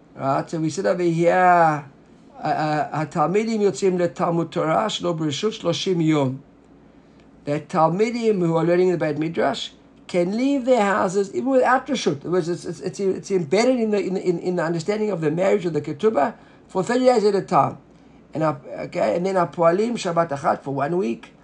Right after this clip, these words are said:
and then we said the Ona, the Torah Speaker, Tayalim B'chol Yom, et cetera. The Gemara asks with regards to these Talmidim, Bereshut Kama.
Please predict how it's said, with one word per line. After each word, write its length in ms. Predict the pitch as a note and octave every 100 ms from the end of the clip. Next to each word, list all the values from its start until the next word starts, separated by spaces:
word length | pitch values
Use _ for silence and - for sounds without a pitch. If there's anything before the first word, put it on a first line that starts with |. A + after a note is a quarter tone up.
| - - -
and 100 | E3+
then 100 | A3
we 80 | A3
said 220 | G3+ F3+
the 80 | D#3
Ona, 320 | D#3 G#3+ G#3+
the 80 | F#3+
Torah 180 | G3+ F#3+
Speaker, 340 | A3 A#3 G3
Tayalim 540 | E3 F3+ E3+ F3+ G3+ F#3+
B'chol 220 | E3+ F3+
Yom, 160 | F3
et 120 | E3 -
cetera. 320 | C#3+ C#3 - - - - -
The 80 | -
Gemara 240 | B3 F#4+
asks 140 | D4 G#3+
with 60 |
regards 360 | G#3+ C#3+ G3+ C4+
to 60 | A3+
these 180 | B3
Talmidim, 720 | E3 G3+ F3+ F3 F#3 E3 C3 C3 - - - -
Bereshut 480 | F#3+ F#3 - D4 -
Kama. 440 | - A#3+ A3+ C3+